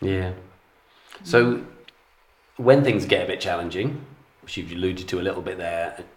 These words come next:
what Bible verse would you turn to? Or is there one that you have in the forefront of your mind that, um, that you like to use, or that, that, that rings a particular bell for you?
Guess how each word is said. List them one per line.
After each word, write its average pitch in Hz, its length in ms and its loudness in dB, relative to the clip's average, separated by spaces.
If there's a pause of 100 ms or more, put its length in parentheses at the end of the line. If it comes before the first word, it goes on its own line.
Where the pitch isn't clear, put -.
(320)
what - 180 0
Bible 104 340 4
verse 85 320 -8
would 85 160 -8
you 82 300 -8 (340)
turn 90 380 0
to? 71 280 -6 (460)
Or 87 480 -2 (140)
is 101 160 -6
there 101 120 2
one 95 260 2
that 92 180 -8
you 90 100 -4
have 95 220 0
in 95 120 0
the 90 180 -2 (120)
forefront 92 440 -2
of 82 100 -6
your 92 100 -2
mind 92 460 2
that, 90 340 -2 (400)
um, 85 640 -2 (180)
that 92 100 -4
you 92 100 -6
like 92 220 -4
to - 120 -8
use, 110 360 -2
or 78 360 -2 (280)
that, 73 260 -14
that, - 320 -14
that 82 140 -8 (360)
rings 98 280 0
a - 20 -10
particular 92 400 -4
bell 98 180 2
for 107 200 -2
you? 120 160 -2